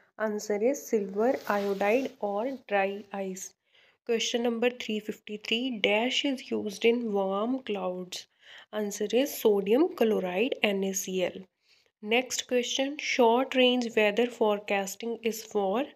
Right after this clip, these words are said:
Answer is, uh, three days or up to seventy-two hours।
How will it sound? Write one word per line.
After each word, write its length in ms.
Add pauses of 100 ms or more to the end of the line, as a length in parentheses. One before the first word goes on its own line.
(480)
Answer 420
is, 360 (1900)
uh, 460 (100)
three 260
days 320
or 140 (120)
up 220
to 200 (140)
seventy-two 1000
hours। 480